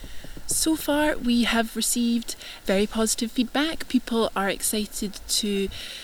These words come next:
meet other people who are interested in litter picking. They feel a sense of achievement in the fact that they are making a difference, they're making a tangible difference,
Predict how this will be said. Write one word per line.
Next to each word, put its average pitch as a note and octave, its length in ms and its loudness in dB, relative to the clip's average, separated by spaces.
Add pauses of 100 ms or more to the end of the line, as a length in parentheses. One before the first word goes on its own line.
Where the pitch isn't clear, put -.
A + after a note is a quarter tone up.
(160)
meet A3 280 6
other A#3+ 220 6
people C#4 500 4
who A3 360 4
are G3 280 2
interested A3+ 480 4
in A3+ 100 4
litter A3 300 0
picking. A3+ 540 2 (580)
They G#3 280 6
feel G#3+ 600 4 (100)
a G#3 100 4
sense - 580 2 (100)
of F#3 460 0 (180)
achievement B3+ 760 6 (180)
in G#3+ 160 6
the G#3 60 4
fact G3+ 360 0
that G#3 280 -2
they F#3+ 260 2
are F3 440 -4 (160)
making B3+ 420 10
a G3+ 60 8
difference, - 500 0
they're G#3 120 2
making G#3+ 300 4
a G3 60 0
tangible A3 540 2
difference, - 720 -2